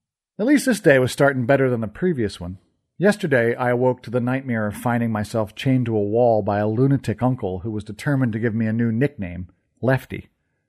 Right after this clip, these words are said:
Today, I walked into the dream come true of my father and mother sitting around a campfire.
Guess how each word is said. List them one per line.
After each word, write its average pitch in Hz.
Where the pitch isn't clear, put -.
Today, 247
I 143
walked 175
into 165
the 131
dream 185
come 170
true 156
of 110
my 117
father 139
and 131
mother 107
sitting 117
around 117
a 110
campfire. 95